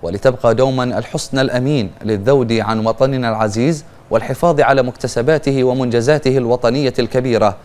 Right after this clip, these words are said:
التي واصل تحقيقها في ظل القيادة الحكيمة لحضرة صاحب الجلالة الملك حمد بن عيسى الخليفة عاهل البلاد المفدى حفظه الله ورعاه.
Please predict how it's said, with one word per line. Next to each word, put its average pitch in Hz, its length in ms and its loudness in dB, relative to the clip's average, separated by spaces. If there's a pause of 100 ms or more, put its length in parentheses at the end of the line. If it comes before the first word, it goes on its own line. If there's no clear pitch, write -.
(320)
التي 98 300 -4
واصل 117 480 0
تحقيقها 131 680 2 (320)
في 180 180 2
ظل 160 280 2
القيادة 139 600 2
الحكيمة 131 540 -2
لحضرة 120 540 0
صاحب 139 400 -2
الجلالة 131 500 2 (880)
الملك 147 360 0
حمد 131 360 -4
بن 113 100 0
عيسى 127 340 -2
الخليفة 131 500 0
عاهل 131 340 2
البلاد 123 420 0
المفدى 117 540 0
حفظه 120 440 -2
الله 113 240 2
ورعاه. 123 380 2